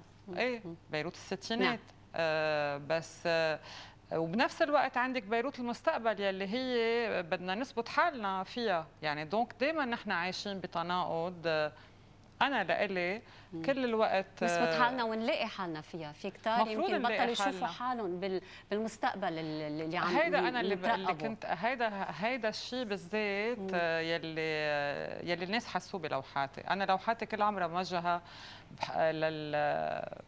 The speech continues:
Speaker 2: لكل الأعمار، يعني،
Speaker 1: مم.
Speaker 2: للارت كولكتورز أكيد، لل-، للعالم اللي عندها ثقافة فنية، بس كمان لل-، للجيل الجديد الطالع كتير بيتفاعل مع لوحاتي،
Speaker 1: نعم.
Speaker 2: وهيدا الشيء كتير بيبسطني.
Speaker 1: بلشنا نشوف أعمالك، آه، لونا.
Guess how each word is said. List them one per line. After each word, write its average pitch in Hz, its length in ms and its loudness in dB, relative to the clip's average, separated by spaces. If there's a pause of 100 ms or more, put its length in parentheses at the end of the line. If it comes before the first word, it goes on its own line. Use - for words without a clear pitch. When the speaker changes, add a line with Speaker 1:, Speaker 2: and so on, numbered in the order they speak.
(120)
Speaker 2:
لكل 254 300 2
الأعمار، 160 540 2 (300)
يعني، 135 360 -2
Speaker 1:
مم. 135 60 -10 (380)
Speaker 2:
للارت 156 420 4
كولكتورز 190 880 -2
أكيد، 196 680 -2
لل-، 151 300 0
للعالم 165 500 2
اللي 170 240 0
عندها 170 300 2
ثقافة 175 400 0
فنية، 165 580 -4
بس 151 220 -2
كمان 247 520 2
لل-، 175 420 2 (360)
للجيل 180 440 0
الجديد 202 360 -2
الطالع 226 400 4
كتير 302 320 0
بيتفاعل 170 460 0
مع 156 140 0
لوحاتي، 156 520 0
Speaker 1:
نعم. 185 80 2
Speaker 2:
وهيدا 220 180 4
الشيء - 240 -4
كتير 240 220 -2
بيبسطني. 165 520 -8 (360)
Speaker 1:
بلشنا 277 360 4
نشوف 240 460 -2
أعمالك، 180 640 0 (180)
آه، 156 220 -2
لونا. 170 400 0